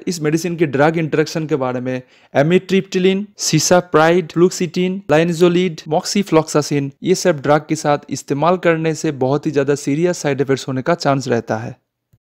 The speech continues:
तो चलिए अब हम लोग जान लेते हैं इस मेडिसिन के कुछ सब्स्टिट्यूट के बारे में। Myrnite सेवन पॉइंट फ़ाइव एमजी टेबलेट, mirtadap सेवन पॉइंट फ़ाइव एमजी टेबलेट,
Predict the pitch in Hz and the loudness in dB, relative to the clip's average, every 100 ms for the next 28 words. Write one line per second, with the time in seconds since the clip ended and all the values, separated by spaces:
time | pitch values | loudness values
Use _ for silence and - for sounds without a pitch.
0 | _ _ - 160 147 151 180 196 208 220 | _ _ -2 2 4 6 6 4 4 2
1 | 156 160 160 160 160 151 147 - - 196 | 2 0 2 2 2 0 0 -4 -6 -4
2 | 147 147 151 156 139 147 147 - 131 - | -2 -4 -4 -6 -6 -4 -6 -4 -6 -4
3 | 165 160 - 156 151 151 151 156 - _ | -4 -2 0 2 2 2 -4 -8 -12 _
4 | 147 190 196 196 196 - 160 170 165 160 | 4 4 6 4 4 2 0 2 2 2
5 | 156 143 156 156 151 147 135 135 160 190 | 2 2 2 0 -2 -2 0 0 2 -2
6 | - _ _ _ _ _ _ _ _ _ | -2 _ _ _ _ _ _ _ _ _
7 | - 160 202 202 185 165 165 - _ - | 2 2 4 4 6 4 2 -4 _ -4
8 | 175 185 202 196 185 180 160 160 160 160 | 0 0 0 4 4 4 2 2 2 -2
9 | 160 151 135 143 185 196 | -2 2 2 4 2 0